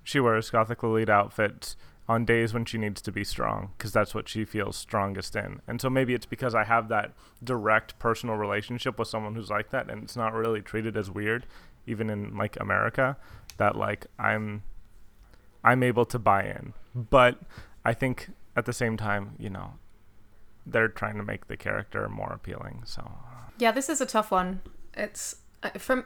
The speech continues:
Speaker 2: from my perspective, I, I really like the donning armor idea. I really love it when,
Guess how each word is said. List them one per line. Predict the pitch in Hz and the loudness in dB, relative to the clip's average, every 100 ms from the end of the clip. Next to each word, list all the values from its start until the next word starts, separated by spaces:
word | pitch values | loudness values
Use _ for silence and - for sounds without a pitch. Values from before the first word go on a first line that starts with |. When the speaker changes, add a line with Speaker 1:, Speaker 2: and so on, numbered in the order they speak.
| - | -8
Speaker 2:
from | - 214 | -4 0
my | 220 | 2
perspective, | 220 202 175 170 196 220 - - | 0 -4 -4 -2 -2 -4 -8 -8
I, | 208 190 190 185 214 - - - - - - - - - | -4 -2 -2 -6 -10 -14 -18 -18 -20 -20 -20 -20 -18 -4
I | 202 | -2
really | 196 220 233 | 0 2 4
like | 214 220 - | 4 2 -2
the | 185 | -8
donning | - 185 190 180 | -2 -2 -2 -2
armor | 180 180 180 - | 0 0 0 -4
idea. | 180 - | -4 -2
I | - | -2
really | 190 233 254 | 0 2 2
love | 240 220 202 | 4 2 2
it | 190 | 0
when, | 196 185 185 | 0 0 -4